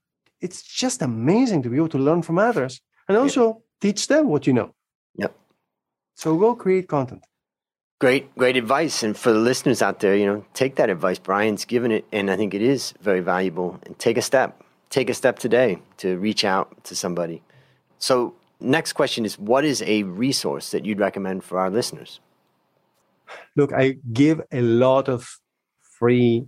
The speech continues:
Speaker 1: knowledge on a daily basis on LinkedIn. If you want to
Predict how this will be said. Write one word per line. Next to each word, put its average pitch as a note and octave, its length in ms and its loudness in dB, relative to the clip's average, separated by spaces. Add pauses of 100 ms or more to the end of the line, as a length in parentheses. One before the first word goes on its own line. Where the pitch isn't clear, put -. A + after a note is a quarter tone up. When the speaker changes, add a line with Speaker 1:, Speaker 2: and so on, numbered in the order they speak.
Speaker 1:
knowledge A2+ 760 0 (500)
on A2+ 160 -2
a A2 80 2
daily C3 280 4
basis A2+ 500 0 (240)
on A2+ 220 2
LinkedIn. A2+ 440 0 (1040)
If A#2 140 -16
you A2 80 4
want A2+ 260 2
to A2 440 2